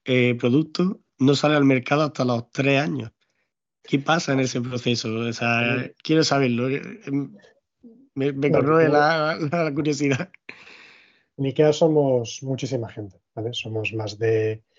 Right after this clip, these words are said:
Speaker 2: doscientas mil personas trabajando en muchos lugares de, del mundo. Y, mm,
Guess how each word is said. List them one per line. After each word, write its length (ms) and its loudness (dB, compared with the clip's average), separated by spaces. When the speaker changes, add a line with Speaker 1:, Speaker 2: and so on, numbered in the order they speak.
Speaker 2:
doscientas 560 0
mil 200 0
personas 600 2
trabajando 640 -4
en 80 0
muchos 480 -4
lugares 380 -2
de, 280 -8
del 260 -4
mundo. 280 -12
Y, 220 6
mm, 760 0